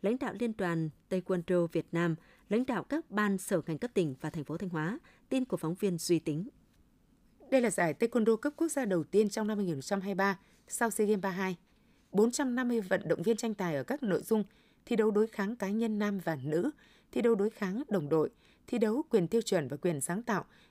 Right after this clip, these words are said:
Speaker 2: với tổng số hai mươi chín bộ huy chương. Giải Taekwondo quốc gia năm hai nghìn không trăm hai mươi ba nhằm kiểm tra trình độ tập luyện, khả năng thi đấu của vận động viên ở các địa phương, qua đó phát hiện, tuyển chọn những võ sĩ xuất sắc nhằm bồi dưỡng,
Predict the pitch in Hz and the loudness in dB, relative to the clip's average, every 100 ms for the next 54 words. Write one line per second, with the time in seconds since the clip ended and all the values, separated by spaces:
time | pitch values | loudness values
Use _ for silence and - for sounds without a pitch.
0 | - 254 196 143 165 185 254 226 190 196 | -4 0 0 0 -2 -2 -2 -2 0 -2
1 | 220 - 180 151 190 - 190 - _ _ | -2 -2 -2 0 -2 2 0 0 _ _
2 | _ _ _ - 196 220 220 226 233 226 | _ _ _ -2 2 2 2 0 2 2
3 | 320 311 247 233 214 220 208 220 175 135 | 0 -4 -2 -2 -2 -4 -2 0 0 -2
4 | 165 202 190 185 185 - - - _ 202 | -4 -4 0 0 0 -4 -20 -20 _ 0
5 | 208 175 190 160 247 247 190 175 170 156 | 0 2 0 0 -4 -2 -4 0 0 0
6 | 160 151 170 - _ _ _ - 165 214 | -2 0 0 0 _ _ _ -2 -2 -2
7 | 226 202 214 302 196 - 160 160 - 156 | 0 2 0 0 -2 0 -2 -2 -2 2
8 | 208 160 - 320 175 165 - 208 190 _ | 2 0 -2 -4 0 -2 2 0 0 _
9 | _ - - 294 180 262 - 330 226 165 | _ -10 -2 2 2 -2 -4 0 2 2
10 | 131 175 127 175 156 - _ _ 170 185 | 0 -2 -2 -2 -4 -6 _ _ 0 0
11 | 247 - 170 208 - 196 220 302 - 370 | 0 -2 -2 -2 -2 -2 0 -4 -2 -4
12 | - _ _ - 190 180 180 160 - 180 | -6 _ _ -4 0 2 2 0 0 0
13 | 226 | 0